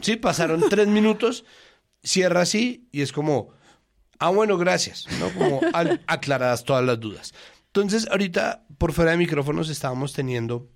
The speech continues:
Speaker 1: una conversación que a mí me parece muy importante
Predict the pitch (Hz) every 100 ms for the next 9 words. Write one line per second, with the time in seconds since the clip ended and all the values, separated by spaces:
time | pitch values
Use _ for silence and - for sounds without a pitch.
0 | _ _ 143 147 147 143 127 117 110 120
1 | 127 131 120 120 117 113 135 135 151 127
2 | 127